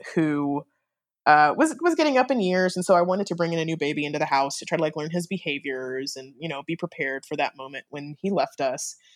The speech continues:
And it worked out really well. So Grayson was with us. We moved to New York with Grayson. And, um, then he was really lonely when his brother passed. And so we knew we had to get him a,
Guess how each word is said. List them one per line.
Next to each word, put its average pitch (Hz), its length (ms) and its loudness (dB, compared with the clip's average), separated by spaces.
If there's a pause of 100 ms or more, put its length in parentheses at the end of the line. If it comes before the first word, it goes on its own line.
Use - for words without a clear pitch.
(260)
And 320 100 6
it 320 80 6
worked 294 160 4
out 294 120 8
really 269 180 0
well. 170 280 4
So 165 420 2 (800)
Grayson 202 460 2
was 196 160 0
with 196 160 4
us. 180 160 4
We 175 80 0
moved 175 240 -2
to 190 80 0
New 170 100 0
York 160 180 -2
with 160 140 -8
Grayson. 156 580 -2 (520)
And, 160 580 2 (160)
um, 143 640 -2 (1160)
then 175 480 4 (140)
he 175 140 -2
was 208 140 4
really 190 180 2
lonely 160 480 -4
when 175 120 -4
his 170 120 -4
brother 139 280 -6
passed. - 500 -6
And 160 160 -8
so 151 160 -4
we 151 140 -8
knew 151 120 -6
we 156 120 -6
had 160 160 -4
to 156 100 -12
get 147 160 -8
him 143 400 -12 (100)
a, 165 160 -6